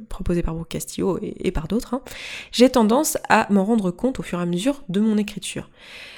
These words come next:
et à m'auto-analyser en direct live. J'aime beaucoup comment t'écris ça. En, en même temps que ce que, en même temps que j'écris.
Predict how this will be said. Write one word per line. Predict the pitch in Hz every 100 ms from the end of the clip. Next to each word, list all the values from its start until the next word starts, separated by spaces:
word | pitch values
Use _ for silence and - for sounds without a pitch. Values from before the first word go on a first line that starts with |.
| - _ _ -
et | 214 -
à | 185
m'auto-analyser | 180 220 254 - 262 233 208 190 190 185 247 -
en | 196 196 196
direct | 185 226 214 208
live. | 160 143 160 165
J'aime | 170
beaucoup | 190 214
comment | 196 180 170
t'écris | 165 - -
ça. | - - - - - -
En, | - 185 -
en | - 190 185
même | 196
temps | 233 233
que | 202
ce |
que, | - - - -
en |
même | 180
temps | 214
que | 240
j'écris. | 190 - -